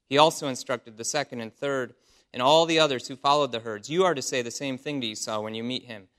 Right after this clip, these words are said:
and be sure to say, 'Your servant, Jacob, is coming behind us.'" I, it's funny, yeah. For he thought, "I will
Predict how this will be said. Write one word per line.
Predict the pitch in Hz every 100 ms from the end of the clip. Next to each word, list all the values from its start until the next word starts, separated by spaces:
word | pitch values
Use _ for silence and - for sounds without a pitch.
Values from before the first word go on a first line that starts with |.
| _
and | - 123
be | 117
sure | 110 - 170 190
to | 185
say, | - 135 127 120
'Your | 110 113 123 131 127
servant, | - - - 151 147 117 101 _ - _ _ _ _
Jacob, | - 143 135 135 107 101 _ _
is | - 131
coming | - 147 127 117
behind | 117 120 113
us.'" | 101 -
I, | 135
it's | 113 147 160 170
funny, | 190 190 120 98 127
yeah. | 147 113 185 - 233 247 254 - _ _ _ _ _ _ _ - -
For | - 185
he | 165 196
thought, | 185 175 147 131 - _ _ _
"I | - 147 165
will | 175 156 156 147 139